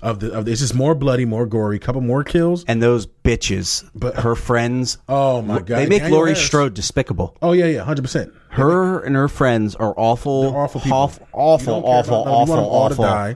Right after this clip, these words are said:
Speaker 2: teenage girls. I hate
Speaker 1: It's not
Speaker 2: them.
Speaker 1: believable. You want them all to die. I'm like,
Speaker 2: Oh,
Speaker 1: where do
Speaker 2: yes, you do.
Speaker 1: I'm, I'm like, where do people talk to their friends like this at?
Speaker 2: No, I don't know.
Speaker 1: Who kind
Speaker 2: I
Speaker 1: of?
Speaker 2: don't
Speaker 1: Why
Speaker 2: know.
Speaker 1: would they be? They would be your enemies.
Speaker 2: It's so trashy.
Speaker 1: They're worst.
Speaker 2: And
Speaker 1: Oh my God.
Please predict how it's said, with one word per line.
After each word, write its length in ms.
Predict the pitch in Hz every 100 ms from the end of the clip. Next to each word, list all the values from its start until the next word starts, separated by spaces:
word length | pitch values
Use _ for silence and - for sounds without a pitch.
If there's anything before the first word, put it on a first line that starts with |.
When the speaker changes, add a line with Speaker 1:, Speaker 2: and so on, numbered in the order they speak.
| -
Speaker 2:
teenage 400 | - 120 113 110
girls. 320 | 117 101 92
I 100 | 101
hate 100 | 107
Speaker 1:
It's 80 | 104
not 180 | 147 -
Speaker 2:
them. 100 | 165
Speaker 1:
believable. 400 | 131 110 113 139
You 100 | 107
want 100 | 120
them 100 | 120
all 100 | 120
to 40 | 131
die. 260 | 107 85 95
I'm 80 | 151
like, 120 | 131
Speaker 2:
Oh, 100 | 104
Speaker 1:
where 80 | 98
do 60 |
Speaker 2:
yes, 220 | 104 92 98
you 100 | 87
do. 140 | 98
Speaker 1:
I'm, 100 | 92
I'm 140 | 175
like, 120 | 185 135
where 200 | 139 208
do 100 | 208
people 240 | - 196 165
talk 280 | - 113 -
to 60 |
their 80 | 151
friends 320 | - 160 147
like 180 | 92 -
this 180 | - -
at? 100 | -
Speaker 2:
No, 280 | 98 107 87
I 180 | - 127
don't 160 | 170
know. 300 | 92 101 170
Speaker 1:
Who 80 | 196
kind 180 | - 247
Speaker 2:
I 40 |
Speaker 1:
of? 40 | 214
Speaker 2:
don't 40 |
Speaker 1:
Why 100 | 247
Speaker 2:
know. 60 | 262
Speaker 1:
would 100 | -
they 60 | 233
be? 140 | 208
They 80 | 220
would 100 | 285
be 80 | 185
your 80 | -
enemies. 420 | 226 269 - -
Speaker 2:
It's 80 | -
so 80 | 277
trashy. 540 | - 349 339 - 90 -
Speaker 1:
They're 120 | 269
worst. 600 | 226 349 415 - - - _ -
Speaker 2:
And 200 | 135 139
Speaker 1:
Oh 40 |
my 120 | 302
God. 200 | 120 -